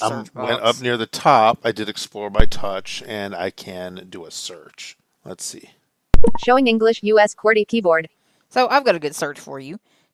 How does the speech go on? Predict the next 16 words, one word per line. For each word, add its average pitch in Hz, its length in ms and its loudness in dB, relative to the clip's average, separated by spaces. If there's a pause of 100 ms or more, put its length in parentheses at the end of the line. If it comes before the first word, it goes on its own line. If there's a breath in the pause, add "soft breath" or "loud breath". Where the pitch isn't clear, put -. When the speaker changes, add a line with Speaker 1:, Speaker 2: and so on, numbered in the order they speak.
(120)
Speaker 1:
Okay. 113 140 -8
Speaker 2:
Give 214 100 -4
me - 60 -4
the 285 80 -8
word 214 360 -4
kitchen. - 480 2 (380)
Speaker 3:
K 180 300 0 (640)
N 180 260 0 (680)
N. 185 300 0 (600)
Search. - 480 -2 (1500)
English 247 360 0
U 226 180 2
S 220 140 2
qwerty 214 340 0
keyboard 196 360 0
hidden. 170 300 -2